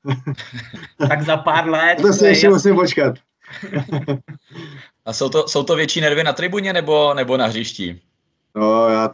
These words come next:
Speaker 1: já to nesnáším jak v televizi, tak, tak v hledišti na to koukat, protože to, no, nemám to rád, jsou to strašný nervy. Říkám, člověk to takhle, eh, když je na hřišti, tak za prvý s tím může něco udělat a za druhý to tak nevnímá, no. Prostě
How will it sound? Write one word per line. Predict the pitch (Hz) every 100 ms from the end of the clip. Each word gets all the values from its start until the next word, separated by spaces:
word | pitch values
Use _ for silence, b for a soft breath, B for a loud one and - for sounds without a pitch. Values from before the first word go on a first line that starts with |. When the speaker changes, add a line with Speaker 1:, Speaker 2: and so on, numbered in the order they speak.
| -
Speaker 1:
já | 113 113
to | 123 120 110 104 110
nesnáším | 110 127 123 123 123 120
jak | 123
v | 123
televizi, | 127 120 120 113 120
tak, | 117 117 - 113
tak | 120 113
v |
hledišti | 110 113 113 -
na | 120
to | 120
koukat, | 113 107 120 104
protože | 104 110 104 110 -
to, | 107 101 95 _ _ _ _ -
no, | 120
nemám | 147 165 143
to | 143
rád, | 131 135 139
jsou | 135
to | 139 131
strašný | 113 - 127 127 139
nervy. | 131 123 123 123 127 B B -
Říkám, | 120 135 131
člověk | 131 127 127
to |
takhle, | 131 127 131 120
eh, | 117 117
když | 113 110
je | 139
na | 113
hřišti, | 107 120 - 113
tak | 123 - _ _ _ _ _ _
za | 120
prvý | - 151 143
s |
tím | - 151
může | 143
něco | 160 156 151
udělat | 123 135 139 135
a | 131
za | 123
druhý | 123 131
to | 127
tak | 143 135
nevnímá, | 113 113 123 110 95
no. | 92 95
Prostě | 104 - 117